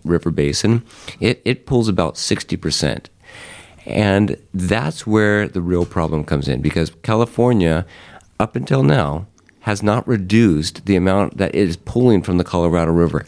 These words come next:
at all, zero. Even though they are the loudest out there for saying how well they're doing in water conservation,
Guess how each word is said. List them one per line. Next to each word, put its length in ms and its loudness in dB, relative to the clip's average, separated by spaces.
at 120 -2
all, 380 -2
zero. 440 2
Even 280 4
though 220 4
they 280 2
are 340 0
the 120 0
loudest 600 0
out 220 -2
there 220 0
for 160 -2
saying 340 0
how 220 -2
well 340 2
they're 140 2
doing 360 2
in 120 4
water 260 0
conservation, 880 0